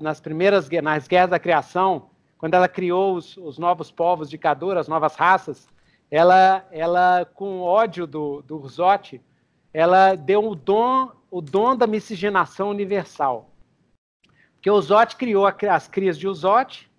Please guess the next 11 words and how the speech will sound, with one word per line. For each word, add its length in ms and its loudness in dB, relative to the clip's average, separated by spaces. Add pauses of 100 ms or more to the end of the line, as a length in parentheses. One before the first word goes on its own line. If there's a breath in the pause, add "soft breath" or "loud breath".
as 200 -12
crias 400 -2
deles, 280 -4
são 100 -10
os 60 -14
goblinoides, 600 -2
não 80 -10
sei 140 -6
o 40 -8
quê, 240 -8 (420 soft breath)
e 240 2